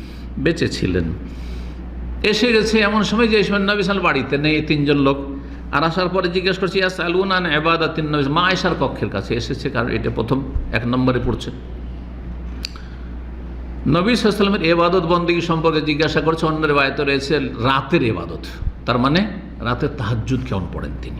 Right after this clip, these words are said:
সারা রাত তাহাজ্জুদ পড়েন না, কতক্ষণ পড়েন, কেমন পড়েন। ফালাম্মা উখবিরু, যখন এই তিনজনকে বলা হয় যে নবী সাল্লাল্লাহু আলাইহি সাল্লাম এশা পরে ঘুমিয়ে যান, তারপরে কিছুক্ষণ পরে উঠে যান, তারপরে, আহ, দীর্ঘ সময় তাহাজ্জুদ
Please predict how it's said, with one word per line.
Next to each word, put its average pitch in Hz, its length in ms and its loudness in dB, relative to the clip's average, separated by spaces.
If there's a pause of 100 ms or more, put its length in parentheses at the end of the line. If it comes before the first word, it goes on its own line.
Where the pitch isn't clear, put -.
(720)
সারা 120 260 2
রাত 117 160 0
তাহাজ্জুদ 104 340 2
পড়েন 110 300 4 (320)
না, 110 180 0
কতক্ষণ 113 500 2
পড়েন, 107 340 4 (560)
কেমন 135 480 4
পড়েন। 117 260 4 (540)
ফালাম্মা 220 480 4
উখবিরু, 220 500 4
যখন 190 280 2
এই 208 80 4
তিনজনকে 208 460 0
বলা 180 260 4
হয় 156 120 0
যে 170 80 -2
নবী 190 280 0
সাল্লাল্লাহু 175 140 0
আলাইহি 156 140 2
সাল্লাম 170 200 -2
এশা 139 240 0
পরে 123 220 0
ঘুমিয়ে 135 380 2
যান, 131 460 2
তারপরে 117 380 2
কিছুক্ষণ 123 460 -2
পরে 120 120 0
উঠে 127 320 2
যান, 131 320 2 (100)
তারপরে, 120 560 2 (460)
আহ, 113 260 4
দীর্ঘ 131 240 4
সময় 117 340 0
তাহাজ্জুদ 127 360 0